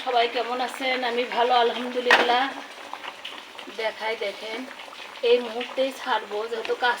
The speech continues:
করতেছি। একটা গোটা ভুঁড়ি আর কি নিয়ে আসা হয়েছে, সেটা আমি জাল দিচ্ছি আর সবার সঙ্গে শেয়ার করতেছি সুন্দরভাবে। অনেক, অনেক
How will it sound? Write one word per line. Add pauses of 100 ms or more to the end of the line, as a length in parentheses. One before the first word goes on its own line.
(100)
করতেছি। (1300)
একটা
গোটা (120)
ভুঁড়ি
আর (140)
কি
নিয়ে
আসা
হয়েছে, (240)
সেটা
আমি
জাল
দিচ্ছি
আর
সবার
সঙ্গে
শেয়ার (100)
করতেছি
সুন্দরভাবে। (2750)
অনেক,
অনেক